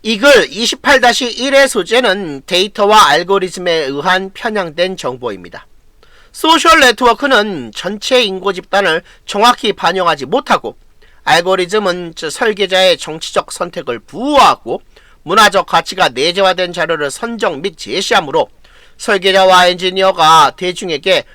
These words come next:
정보를 제공하려는 일을 최적화하는 노력을 보장하도록 노력하는 것이 중요하다는 내용입니다.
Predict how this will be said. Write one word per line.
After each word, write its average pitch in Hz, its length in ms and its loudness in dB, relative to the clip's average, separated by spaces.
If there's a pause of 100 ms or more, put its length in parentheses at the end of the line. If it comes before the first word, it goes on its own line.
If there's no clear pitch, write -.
정보를 277 480 2
제공하려는 196 640 0
일을 151 300 -2 (180)
최적화하는 220 800 0
노력을 143 400 -4
보장하도록 127 680 -6
노력하는 127 420 -10
것이 170 260 -14
중요하다는 156 640 -6
내용입니다. 101 540 -14